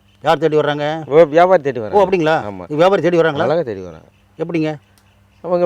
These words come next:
Speaker 2: இயற்கையா விளைவிக்கிறோம்ல மிளகு, எந்த கெமிக்கல்
Speaker 1: ஓ,
Speaker 2: இல்ல.
Speaker 1: இதுக்கு வந்து நீங்க இயற்கை
Speaker 2: இயற்கை
Speaker 1: விவசாயம் தான்
Speaker 2: தான்.
Speaker 1: பண்றீங்களா?
Speaker 2: முழுவதும் இயற்கை தானே.
Speaker 1: எதுக்கு இப்போ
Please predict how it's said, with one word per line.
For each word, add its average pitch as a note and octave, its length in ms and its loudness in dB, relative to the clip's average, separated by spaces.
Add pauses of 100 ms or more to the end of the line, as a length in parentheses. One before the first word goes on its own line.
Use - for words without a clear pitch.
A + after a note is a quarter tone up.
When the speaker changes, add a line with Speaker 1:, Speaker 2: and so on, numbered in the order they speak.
(120)
Speaker 2:
இயற்கையா G3 280 4
விளைவிக்கிறோம்ல C#3 480 0
மிளகு, C3 220 0
எந்த D3 180 0
கெமிக்கல் C#3 300 -2
Speaker 1:
ஓ, A2+ 60 -4
Speaker 2:
இல்ல. F#3+ 160 4
Speaker 1:
இதுக்கு E3+ 200 -2
வந்து G3 180 -4
நீங்க F3 120 -2
இயற்கை F#3 400 0
Speaker 2:
இயற்கை F3 220 0
Speaker 1:
விவசாயம் D#3 280 4
தான் D#3 100 0
Speaker 2:
தான். - 40 -6
Speaker 1:
பண்றீங்களா? B2+ 300 -4
Speaker 2:
முழுவதும் D#3 280 0
இயற்கை G#2+ 220 -8
தானே. F2 160 -18 (260)
Speaker 1:
எதுக்கு D3+ 280 -8
இப்போ C#3 180 -2